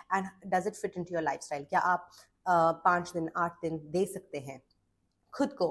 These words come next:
before you actually, you know, go out and go to work or whatever else? So these are some of the treatments that Bollywood celebrities do। There is Botox, there is fillers, but उसके अलावा ये जो बाकी की ट्रीटमेंट्स आज मैंने आपको बताई, these come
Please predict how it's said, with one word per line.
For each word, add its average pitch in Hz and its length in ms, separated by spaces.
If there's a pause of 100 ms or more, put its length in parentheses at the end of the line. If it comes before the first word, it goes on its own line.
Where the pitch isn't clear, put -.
(120)
before 180 380
you 185 120
actually, 165 480 (240)
you 160 100
know, 147 220
go 165 160
out 151 240
and 147 180
go 151 120
to 151 80
work 143 340
or 156 80
whatever 139 340
else? - 240 (420)
So 311 120
these 269 220
are 349 160
some 269 180
of - 80
the 220 80
treatments 208 580
that 226 320
Bollywood 165 360
celebrities 151 600
do। 320 160 (480)
There 170 140
is 196 80
Botox, 190 480
there 170 100
is 196 240
fillers, 196 360
but 240 100
उसके 311 400
अलावा 156 380
ये 190 200
जो 277 120
बाकी 180 380
की 285 100
ट्रीटमेंट्स 196 460
आज 160 220
मैंने 175 120
आपको 160 220
बताई, 165 320
these 214 280 (100)
come 269 140